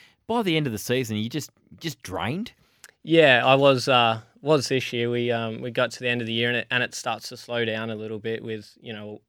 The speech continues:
Speaker 2: four days in between each race, um, and the weather starts to, to get a little worse, little cold, bit of snow, and, uh, we, you know, you just sorta, "Let's, let's wrap it up. It's, it's over." So,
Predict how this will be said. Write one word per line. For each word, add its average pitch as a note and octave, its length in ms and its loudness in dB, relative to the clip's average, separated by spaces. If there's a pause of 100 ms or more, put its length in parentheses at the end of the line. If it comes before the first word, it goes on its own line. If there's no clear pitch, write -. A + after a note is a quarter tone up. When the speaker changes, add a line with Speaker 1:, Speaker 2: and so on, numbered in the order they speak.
(140)
Speaker 2:
four B2+ 280 0
days A2 260 0
in A2+ 80 -4
between A2+ 340 -10
each A2 240 -8
race, A2+ 420 -4
um, G#2+ 320 -10
and A#2 140 -6
the A2+ 60 -2
weather A2+ 240 0
starts - 380 -6
to, A2 200 -8 (640)
to B2+ 100 -20
get C3 140 6
a B2+ 60 6
little B2+ 220 6
worse, B2 480 2
little B2 200 -4
cold, A#2+ 440 0
bit B2 120 0
of A#2 80 2
snow, A#2 440 -2
and, A2 180 -4
uh, G#2+ 280 -6 (160)
we, A2+ 260 -12 (320)
you A#2+ 120 -14
know, G#2 80 -12
you A2 160 -10
just A2 200 -14
sorta, G#2 320 -10 (280)
"Let's, - 280 -10
let's A#2+ 220 -8
wrap A2 200 -2
it A2 80 -12
up. G#2 220 -12
It's, - 240 -16
it's - 300 -16
over." G#2+ 360 -10
So, G#2+ 280 -12